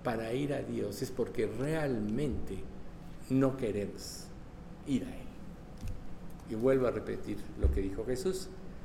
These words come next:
"Y no queréis venir a mí para que tendráis,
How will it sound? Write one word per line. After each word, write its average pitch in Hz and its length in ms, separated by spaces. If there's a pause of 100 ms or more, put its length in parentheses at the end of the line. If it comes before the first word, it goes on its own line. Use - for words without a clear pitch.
(420)
"Y 123 100
no 156 320
queréis 160 500
venir 147 300
a 147 80
mí 135 320 (440)
para 117 260
que 110 100
tendráis, 110 920